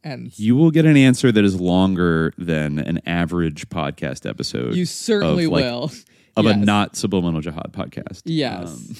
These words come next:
Speaker 2: <laughs>
Speaker 1: Yes. You'll get an entire podcast about your question. How many podcasts can offer that? You know, you can spend your whole commute listening to the answer to your question. It might not
Speaker 2: Right.
Speaker 1: be entirely pertinent to your question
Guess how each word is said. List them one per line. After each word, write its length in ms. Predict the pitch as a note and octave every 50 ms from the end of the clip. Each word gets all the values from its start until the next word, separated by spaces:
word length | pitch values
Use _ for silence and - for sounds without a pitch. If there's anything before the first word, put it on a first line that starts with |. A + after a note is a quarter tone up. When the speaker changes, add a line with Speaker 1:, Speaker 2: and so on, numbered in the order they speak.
| - -
Speaker 2:
<laughs> 140 | _ _ -
Speaker 1:
Yes. 500 | - B2+ - - - - - E3+ A#2+ A#2 _ - C4 C#3 _ _ _ _ _ _ _ _ _ _ _ _ _ _ _ _ _ _ _
You'll 220 | - C#3 C3 C3+
get 200 | C3 C3+ C3+ C3
an 100 | - C#3+
entire 460 | C#3 C#3 C#3 - D#3 D3+ D#3 D#3 D3+
podcast 560 | C#3+ - D3+ B2+ B2+ B2 - - B2 A2+ - -
about 240 | B2 C3 A#2 A#2
your 100 | A#2+ A#2+
question. 420 | A2+ - - A#2 C3+ - - - E3+
How 160 | C#3+ D#3+ F3+
many 180 | F#3+ G#3+ G#3+ G3+
podcasts 680 | E3+ F3+ D#3 D3+ D3 - C3 B2 C3+ B2 - - - - _ _ _ _ _ _ _ _ _
can 140 | - - C3
offer 280 | B2+ B2 B2 B2 B2+ B2
that? 300 | B2 B2 B2+ - - - _ _ _ _ _ _ _ _ _ _ _ _ _
You 100 | - C3+
know, 60 | B2
you 120 | A#2+ C3+ C#3+
can 100 | D#3 E3
spend 220 | D3 - F3+ E3+ D#3+
your 100 | D3+ D3
whole 200 | C#3 D3+ D3+ E3
commute 380 | D#3+ - F3+ D3+ D3+ C#3+ C3 B2
listening 360 | C3 C3+ - C#3 C3 C3 B2+
to 180 | - C3+ B2+
the 160 | B2 B2+ B2 B2
answer 160 | B2+ A#2+ B2+
to 60 | B2
your 120 | A#2+ A#2+
question. 380 | A#2+ - B2+ B2+ - - C#3 C#3+ - - - - _ -
It 80 | E3+ E3+
might 320 | F#3 G#3 G#3+ G#3 - _ _ _
not 340 | - C3+ D#3 D3+ D3+ D3 D3
Speaker 2:
Right. 120 | D3 D3+ - _ - D#3
Speaker 1:
be 280 | D3 D3+ C#3+ C#3 C3+
entirely 840 | - C3+ C3+ C3 - D3 C3+ B2+ B2 B2 A#2+ B2 A#2+ A#2 A#2+ B2 -
pertinent 400 | - - E3+ C3 G2+ B2 A#2+ C#3
to 80 | - -
your 100 | A#2+ B2+
question 460 | - - A#2+ B2 - - C3 B2 -